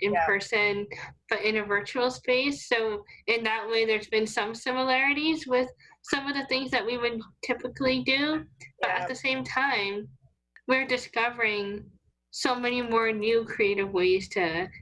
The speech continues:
Speaker 1: to spend the time.
Speaker 2: Everything that you said I've done, I've used Netflix Party few times, and I've really liked it.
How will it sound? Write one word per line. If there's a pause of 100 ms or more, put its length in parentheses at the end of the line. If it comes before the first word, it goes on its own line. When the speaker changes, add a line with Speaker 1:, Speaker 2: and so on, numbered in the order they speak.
Speaker 1:
to
spend
the
time. (1000)
Speaker 2:
Everything
that
you
said
I've
done,
I've
used
Netflix
Party (640)
few
times,
and
I've
really
liked
it.